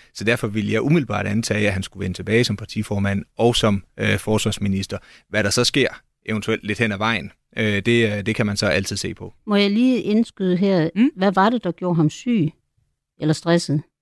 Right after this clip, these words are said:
Speaker 2: Det var jo netop både at være partiformand og forsvarsminister. Øh, og nu står vi lige foran de her meget vanskelige forhandlinger.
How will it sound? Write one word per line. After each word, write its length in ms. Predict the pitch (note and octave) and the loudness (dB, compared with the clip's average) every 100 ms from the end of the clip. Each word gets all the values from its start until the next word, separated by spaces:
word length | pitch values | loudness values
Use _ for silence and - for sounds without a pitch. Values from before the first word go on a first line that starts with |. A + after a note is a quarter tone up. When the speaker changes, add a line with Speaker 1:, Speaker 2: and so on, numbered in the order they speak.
| _ _ _ - | _ _ _ -4
Speaker 2:
Det 100 | G3+ | 0
var 160 | F#3+ | 2
jo 60 | A3 | 4
netop 280 | G3+ G#3 G3+ - | 2 0 -4 -2
både 300 | G3 A3+ - | 2 2 0
at 100 | D3+ | 2
være 160 | E3 | 2
partiformand 800 | - D#3 - G3 E3 D#3+ D3+ D3+ - _ | 2 -4 -4 -2 2 4 4 2 -4 _
og 180 | F#3+ F#3+ | 2 2
forsvarsminister. 920 | - E3 - D3 - D#3 D#3 - D#3+ - _ _ _ _ _ - | 0 -2 -2 -6 -2 0 0 0 -4 -4 _ _ _ _ _ 0
Øh, 500 | F3+ E3 D#3+ D3+ D3+ - | 4 6 4 2 0 -4
og 120 | - | 4
nu 280 | G3 B3 C4+ - _ _ _ _ | 6 6 4 0 _ _ _ _
står 260 | - A3 | 0 2
vi 220 | F#3+ F#3 F#3+ - | 4 2 0 0
lige 280 | A3+ D4+ | 6 6
foran 480 | C#4 G#3 F#3+ D#3+ E3 - _ _ _ _ | 6 4 4 4 2 -4 _ _ _ _
de 140 | G3+ | 4
her 280 | G3+ F#3 D#3 - | 6 6 4 2
meget 260 | D#3+ E3+ F3+ | 2 4 4
vanskelige 360 | D#3+ F3+ E3+ | 4 2 -4
forhandlinger. 580 | D#3 D#3+ E3+ D3+ D#3+ D#3+ | -2 4 6 6 4 0